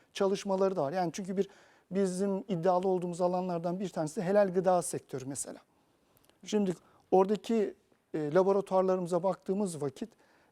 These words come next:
e, hocalarımızın hatta bu yıl içerisinde aldığı ciddi projeler var. E, üniversite,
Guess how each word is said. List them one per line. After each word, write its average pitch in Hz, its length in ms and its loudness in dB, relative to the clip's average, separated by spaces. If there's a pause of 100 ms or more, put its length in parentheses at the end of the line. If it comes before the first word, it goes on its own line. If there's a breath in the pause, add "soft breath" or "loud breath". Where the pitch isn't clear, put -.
e, 175 80 0
hocalarımızın 180 640 2
hatta 165 380 0
bu 175 60 0
yıl 175 160 0
içerisinde 165 580 -4
aldığı 160 320 -2
ciddi 160 260 -6
projeler 170 520 2
var. - 260 -8 (1120)
E, 160 40 0 (440)
üniversite, 170 600 0